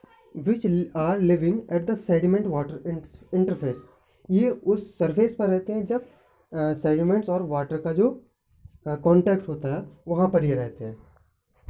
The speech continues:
ओके, above the sediment भी हम इनको कह सकते हैं। As an example, you have the rock cod। So it is the classification based on location। Now जो सेकंड इंपॉर्टेंट क्लासिफिकेशन है, it is based on mobility, कि वो एक्चुअल में मूव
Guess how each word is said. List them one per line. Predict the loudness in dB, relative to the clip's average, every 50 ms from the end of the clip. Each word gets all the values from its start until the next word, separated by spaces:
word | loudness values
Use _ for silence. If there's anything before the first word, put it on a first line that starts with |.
| -8 -8
ओके, | -8 -6 -8 -10 -6
above | -4 -2 0 0 0
the | 0 0 -2
sediment | 0 0 0 0 0 0 -2 -2 -2
भी | -2 -2 -2
हम | -2 -4
इनको | -4 -6 -8 -10
कह | -8 -8 -10
सकते | -10 -12 -16 -16 -14 -14
हैं। | -14 -14 -14 _ _ _ _ _ _ -14 -4 0
As | 2 6
an | 6 8 8
example, | 8 6 6 4 4 4 4 2 0
you | 0 -2 -2 -2 -2
have | -2 -2 0
the | -2 -2 -2 -4 -10 -18 _ _ -10 -4 -4
rock | -4 -4 -4 -8 -10
cod। | -10 -10 -10 -12 -16 -20 _ -20 -20 -20 -20 _ _ _ _ _ _ _ _ _ _ _ _ _ _ _ _ -20 -14 -6 -2
So | 0 0 0 0 0
it | 0 2 2
is | 2 0 0
the | -2 0 0
classification | 0 0 -2 -2 -2 0 0 0 2 0 0 -2 0 2
based | 4 2 2 2 0
on | 0 0 2 0 0
location। | 0 0 0 0 0 0 -2 -2 -2 -8 _ -12 -12 -12 -14 _ _ _ _ _ -4 0
Now | 0 2 2 2
जो | 2 2 0
सेकंड | 0 0 0 2 4 4 4
इंपॉर्टेंट | 4 4 2 0 0 0 -2 -2
क्लासिफिकेशन | 0 0 0 0 0 0 0 -2 -2 -2 -2 -2 -2 -2
है, | -2 -4
it | -2 -2
is | -2 -2
based | 0 2 2 2 2 0
on | 0 0
mobility, | 0 0 0 0 0 0 -2 -2 -4 -6 -8 -12 -14 -18 _ _ _ _ _ _ _ _ _
कि | -4 -4
वो | -2 -2 -2
एक्चुअल | -2 -4 -6 -4 -4 -2 -2
में | -2 -2
मूव | -2 0 0 0 0 0 -2 -4